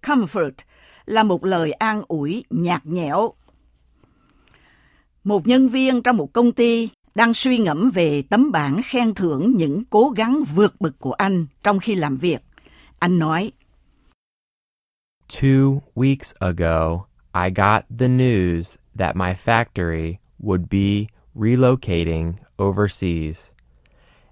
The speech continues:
Speaker 2: As I sat at home, wondering what I was going to do for work, I glanced up. There, on the wall, was the award I had received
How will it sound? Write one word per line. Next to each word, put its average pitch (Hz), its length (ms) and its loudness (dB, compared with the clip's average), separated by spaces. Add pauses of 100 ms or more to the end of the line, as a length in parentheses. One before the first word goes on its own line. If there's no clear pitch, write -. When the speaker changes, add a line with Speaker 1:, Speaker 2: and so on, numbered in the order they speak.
(140)
Speaker 2:
As 87 300 -2
I 82 240 -2
sat 92 340 -2
at 82 160 0
home, 85 540 0 (260)
wondering 87 800 0 (200)
what 95 340 0
I 87 140 -4
was 85 180 -4
going 90 360 0 (180)
to - 100 -6
do 87 220 -2
for 85 260 -6
work, 90 520 0 (420)
I 87 160 0
glanced 95 720 -2
up. 87 280 -4 (1000)
There, 98 500 2 (360)
on 95 180 2
the 85 80 2
wall, 92 580 2 (340)
was 92 200 -4
the 92 140 0
award 107 580 0 (100)
I 107 120 0
had 110 280 -6
received 107 680 -4